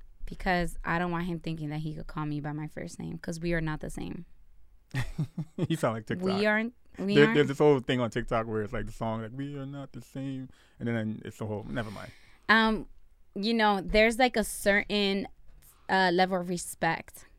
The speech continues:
Speaker 1: that is expected and that is given. And I feel like as the parent, um,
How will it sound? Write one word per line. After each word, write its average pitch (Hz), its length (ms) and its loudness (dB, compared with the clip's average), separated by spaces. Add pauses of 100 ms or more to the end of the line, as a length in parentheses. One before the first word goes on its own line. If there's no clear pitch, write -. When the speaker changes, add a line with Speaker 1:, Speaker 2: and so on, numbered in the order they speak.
(280)
Speaker 1:
that 170 320 0
is 160 320 0
expected 185 920 -4
and 170 120 -4
that 156 120 -2
is 160 160 -6
given. 160 460 -4 (540)
And 170 140 0
I 170 60 2
feel 175 260 -2
like 165 280 -2
as 160 200 0
the - 120 -8
parent, 180 800 0 (600)
um, 165 460 2